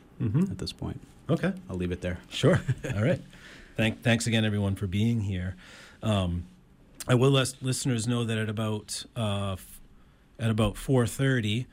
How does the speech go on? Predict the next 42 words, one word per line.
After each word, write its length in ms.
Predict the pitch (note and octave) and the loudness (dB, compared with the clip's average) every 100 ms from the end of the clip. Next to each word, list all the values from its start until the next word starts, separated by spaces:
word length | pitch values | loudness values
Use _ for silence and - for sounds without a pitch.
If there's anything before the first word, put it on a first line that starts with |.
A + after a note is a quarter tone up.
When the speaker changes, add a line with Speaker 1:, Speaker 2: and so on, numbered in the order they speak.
| - - - - - | -18 -20 -20 -12 -2
Speaker 1:
we'll 200 | A2+ G#2+ | 0 2
open 180 | A#2 A#2 | -2 -2
up 140 | G#2+ - | -4 -2
phone 240 | B2 A#2+ | -2 0
lines 320 | G#2 G2+ G2+ | -2 -2 -4
for 100 | A2+ | -2
any 180 | G#2 G2 | -2 -2
comments 540 | - A2 G2+ G2 F2+ | -2 -2 0 -2 -4
or 60 | G2+ | -8
questions, 600 | - G#2 G2 - G2 F#2+ | -4 -2 -2 -2 0 0
and 100 | G2 | 0
I'll 80 | F#2 | 0
give 220 | F#2 F#2+ | 0 0
out 180 | G2 F#2 | 0 0
the 80 | G2 | 0
number, 560 | F#2+ G2 G2 F#2 F#2 E2+ - | 2 0 0 -2 -2 -6 -6
um, 420 | F#2+ E2 D2+ F2+ - | -4 -2 -4 -6 -4
at 240 | G#2 F#2 | -4 -2
that 240 | F#2+ E2 - | -4 -4 -2
time. 560 | G2+ F#2+ F2+ F2 F#2+ - - - - - | -2 0 0 0 -2 -4 -14 -16 -18 -2
And 160 | B2 B2 | 4 6
then 120 | B2 | 6
another 280 | B2 C3+ D#3 | 6 4 2
piece 300 | - C3+ C#3 | 0 -2 0
of 140 | A#2 | -2
information 560 | A2+ - B2 C#3+ - C3 | -4 -2 0 0 0 -2
that 80 | A2 | -2
I 160 | G#2+ | -4
just 260 | A2 A2 - _ - | -4 -6 -8 _ -6
wanted 340 | B2+ C3 A#2+ | -2 0 -2
to 100 | A#2 | -4
share, 380 | - B2+ A#2+ A#2 | -4 -2 0 -2
because 360 | A2+ A#2+ G#2+ | -2 -2 -2
there 160 | G#2 A2 | 0 0
is 140 | A2+ | 0
some 160 | - G#2 | 0 0
history 420 | B2 D3 - C#3 | 0 -2 0 0
behind 460 | A#2 G2+ B2 A2 G#2 | 0 -2 -2 -2 -2
this, 260 | G#2 - | -4 -6
is 280 | - A2+ F#2 | -6 -6 -6
that, 360 | A2 G2 - - B2 | -4 -4 -4 -8 -4
um, 460 | G#2+ F#2 E2+ F2 | -2 0 -2 -6